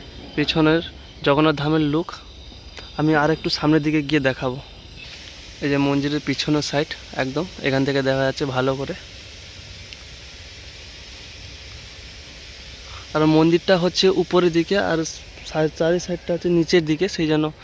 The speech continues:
একটু নিচ থেকে দেখাতে একটু অসুবিধা হচ্ছে। তো মন্দির কিন্তু জানুয়ারি মাসে খুলে যাবে, তোমাদেরকে তো আপডেট দিয়ে দিলাম। একদম শ্রমিকের কাছে জিজ্ঞেস করলাম ওনাদেরকে, ওনারা বললেন জানুয়ারি মাসে খুলে যাবে মন্দির,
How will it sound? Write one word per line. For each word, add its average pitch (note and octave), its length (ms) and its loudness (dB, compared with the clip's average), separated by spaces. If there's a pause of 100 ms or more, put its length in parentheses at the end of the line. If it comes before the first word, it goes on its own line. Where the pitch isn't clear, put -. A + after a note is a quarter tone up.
(400)
একটু D3+ 200 0
নিচ D#3+ 260 4
থেকে E3+ 260 0
দেখাতে D#3 380 0
একটু D#3 260 0
অসুবিধা D#3+ 420 0
হচ্ছে। D3+ 280 -6 (520)
তো C3+ 60 0
মন্দির C#3+ 300 4
কিন্তু D#3 260 4
জানুয়ারি C#3+ 380 6
মাসে C#3+ 240 2
খুলে D3 260 4
যাবে, C#3+ 220 2 (840)
তোমাদেরকে C3+ 300 2
তো C#3 100 4
আপডেট C3+ 300 4
দিয়ে C#3+ 160 4
দিলাম। C#3+ 200 4
একদম C#3 280 4
শ্রমিকের D3+ 540 4
কাছে C#3+ 280 2
জিজ্ঞেস C#3+ 340 -2
করলাম D#3 280 4 (380)
ওনাদেরকে, C#3 420 4
ওনারা C#3 340 4
বললেন C#3+ 360 2
জানুয়ারি C3 320 4
মাসে C3+ 260 0
খুলে C3+ 280 2
যাবে C#3 200 2
মন্দির, C3+ 300 2